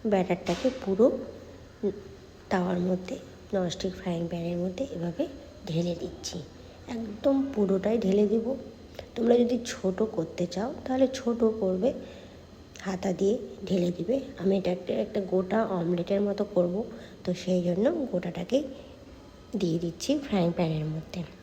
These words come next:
এবার হিটটাকে মিডিয়াম করে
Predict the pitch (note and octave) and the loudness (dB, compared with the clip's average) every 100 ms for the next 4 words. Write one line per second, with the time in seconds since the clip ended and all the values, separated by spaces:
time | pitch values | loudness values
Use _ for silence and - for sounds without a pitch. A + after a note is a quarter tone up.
0 | - - - - - - - - - - | -20 -20 -20 -20 -20 -20 -20 -20 -18 -16
1 | - C4+ B3+ F#3 G3 - G#3 G3 A#3+ G3+ | -4 6 6 8 4 4 2 4 4 4
2 | F3 F3 F3 F3+ F3+ G#3+ | 2 2 2 2 2 2